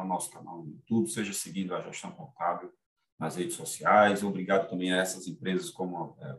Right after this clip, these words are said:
a Insight Marketing Inteligente, a Level Treinamentos, onde a gente sempre recebe também muito pedido de conteúdo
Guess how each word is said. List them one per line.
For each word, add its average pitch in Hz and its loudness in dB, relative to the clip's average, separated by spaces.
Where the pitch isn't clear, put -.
a 82 -6
Insight 92 2
Marketing - -4
Inteligente, 82 -2
a 82 0
Level 87 2
Treinamentos, 82 -6
onde 78 -10
a 78 -10
gente 82 -12
sempre - -6
recebe 110 6
também 92 -2
muito 95 -2
pedido 85 -6
de - -16
conteúdo 95 -2